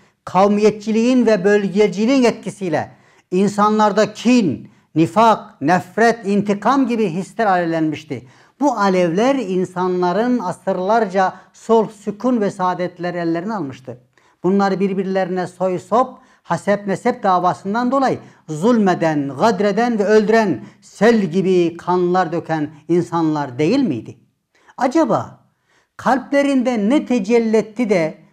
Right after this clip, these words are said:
vicdanları böyle nurlandı? Ruhlarında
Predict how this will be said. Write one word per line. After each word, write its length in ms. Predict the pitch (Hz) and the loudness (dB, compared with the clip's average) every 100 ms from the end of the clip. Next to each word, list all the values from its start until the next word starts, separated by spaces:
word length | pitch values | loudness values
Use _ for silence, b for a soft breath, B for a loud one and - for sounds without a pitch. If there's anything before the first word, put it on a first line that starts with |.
| _ | _
vicdanları 680 | 196 226 202 202 196 185 165 | 0 2 2 2 2 0 0
böyle 300 | 175 160 143 | 0 0 0
nurlandı? 540 | 135 131 127 123 117 - _ _ _ _ _ 175 | -4 -6 -6 -6 -10 -16 _ _ _ _ _ 2
Ruhlarında 880 | 254 233 262 269 269 254 262 240 | 2 2 0 2 2 2 0 0